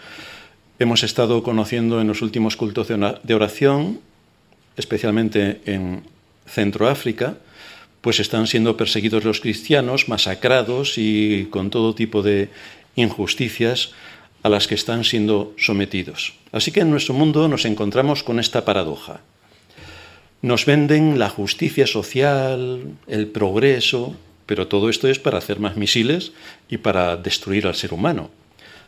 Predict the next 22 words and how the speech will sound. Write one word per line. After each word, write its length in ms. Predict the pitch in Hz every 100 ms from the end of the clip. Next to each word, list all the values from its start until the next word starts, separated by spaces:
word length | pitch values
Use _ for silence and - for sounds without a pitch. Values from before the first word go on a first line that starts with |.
| _ _
Pero 180 | 107 92
no 160 | 87 98
se 120 | 113
ocupan 460 | 104 117 110 156
de 120 | 147 98
lo 100 | 90
realmente 680 | 87 95 98 92 90 87 87
necesario, 640 | 90 92 - 156 127 - - -
que 80 |
es 100 | 107
atender 580 | 104 104 92 92 107 117
a 80 | 104
la 120 | 87
mitad 260 | 87 85 90
de 60 |
la 100 | 95
población 500 | 92 95 90 - 107
que 100 | 131
está 340 | 98 - 101 - - - - - _ -
en 120 | 107
una 120 | 113
situación 680 | 110 117 101 113 110 113 110